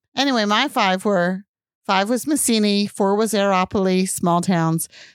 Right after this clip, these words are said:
Three was Vergina, the tomb of Alexander the Great's father, Philip. Did I say that wrong?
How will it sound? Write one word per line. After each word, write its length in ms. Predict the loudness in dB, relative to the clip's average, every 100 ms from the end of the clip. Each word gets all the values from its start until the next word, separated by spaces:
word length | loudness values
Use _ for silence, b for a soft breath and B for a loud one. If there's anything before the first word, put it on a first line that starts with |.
| _
Three 200 | -2 0
was 180 | 0 0
Vergina, 580 | 0 0 0 0 0 0
the 120 | -2
tomb 260 | 0 0
of 100 | 0 2
Alexander 480 | 0 0 -2 0 -2
the 80 |
Great's 280 | -2 -2 -2
father, 260 | 0 0 0
Philip. 360 | 0 0 0 -2 _ _ -6
Did 160 | -2
I 60 | 0
say 180 | 0 0
that 140 | 0
wrong? 240 | 0 -2